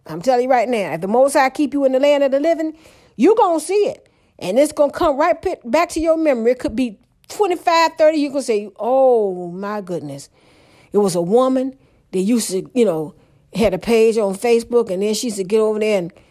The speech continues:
and get on the podcast and talk, you know, about things that were taboo and was really, really out there. But it was something about what she told me. I never dismissed it, but I just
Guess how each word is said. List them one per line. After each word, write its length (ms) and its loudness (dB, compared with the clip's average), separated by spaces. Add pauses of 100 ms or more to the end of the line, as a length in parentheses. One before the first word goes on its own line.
(360)
and 240 -6
get 140 2
on 160 0
the 60 0
podcast 640 0
and 100 -8
talk, 400 -2
you 100 -2
know, 160 -2
about 340 -2
things 440 0
that 220 -2
were 200 -8
taboo 600 0 (480)
and 200 -4
was 220 -2
really, 300 2
really 200 0
out 240 0
there. 360 -2 (920)
But 220 0
it 80 -6
was 160 -4
something 580 0 (460)
about 260 0
what 140 0
she 140 -4
told 360 2
me. 280 -2 (100)
I 460 0 (340)
never 540 2
dismissed 720 -2
it, 100 -6
but 160 -2
I 140 -2
just 400 -10